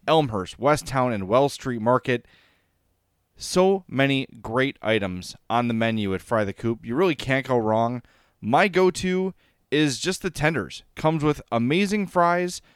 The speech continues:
You get three jumbo tenders. I usually go with two medium and a hot 'cause that hot is really, really hot. And it's, I like to challenge myself a little bit. Then there's two more levels after hot. There's crazy and there's little insanity. I don't know anyone who's tried either of them.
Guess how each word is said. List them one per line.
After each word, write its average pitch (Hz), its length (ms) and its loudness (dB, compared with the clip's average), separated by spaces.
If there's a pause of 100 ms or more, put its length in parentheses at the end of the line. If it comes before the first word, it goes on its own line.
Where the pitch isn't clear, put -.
(100)
You 123 60 -10
get 113 140 -2
three 170 200 0
jumbo 156 340 2
tenders. 147 420 -2
I 117 120 0
usually 156 240 2
go 143 240 6
with 120 260 2
two 196 220 -2
medium 165 340 0
and 123 100 0
a 95 40 -2
hot 131 340 2 (400)
'cause 107 200 -8
that 143 180 0
hot 143 320 -2
is 104 200 -4
really, 143 600 -2
really 139 340 0
hot. 117 380 0 (560)
And 120 100 0
it's, 110 100 -2
I 117 140 2
like 135 140 4
to 117 80 -4
challenge 131 380 2
myself 107 380 0
a 98 60 -10
little 104 220 0
bit. 101 300 -2
Then 131 180 0
there's 123 400 0 (420)
two 190 260 0
more 170 240 6
levels 139 440 2
after 131 380 2
hot. 120 300 -2
There's 104 220 -4
crazy 170 520 -2
and 123 120 -2
there's 104 160 -2
little 139 240 2
insanity. 123 580 0 (520)
I 147 80 4
don't 214 80 6
know 202 140 6
anyone 214 280 4
who's 196 140 0
tried 175 280 6
either 147 300 0
of 90 80 -2
them. 85 240 -6